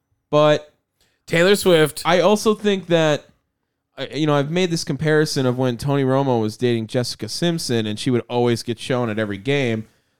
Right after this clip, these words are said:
Speaker 1: Like, show her once. Show her once. Maybe, you know, Travis gets a touchdown. Show him, show him after that.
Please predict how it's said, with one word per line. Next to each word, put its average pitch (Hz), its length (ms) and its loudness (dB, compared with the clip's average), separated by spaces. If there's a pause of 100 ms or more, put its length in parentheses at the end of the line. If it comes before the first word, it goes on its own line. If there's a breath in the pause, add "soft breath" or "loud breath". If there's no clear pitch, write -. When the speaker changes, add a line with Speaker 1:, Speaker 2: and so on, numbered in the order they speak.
Speaker 1:
Like, 196 160 -2
show 262 220 4
her 254 100 6
once. 123 540 0 (880)
Show 208 200 0
her 226 100 6
once. 151 520 0 (300)
Maybe, 190 640 0 (200)
you 180 120 -2
know, 147 160 2
Travis 156 460 0
gets 170 160 -4
a 170 40 -10
touchdown. 135 760 0 (160)
Show 180 220 -4
him, 180 100 -8 (720)
show 175 260 0
him 175 80 0
after 165 260 0
that. 113 360 0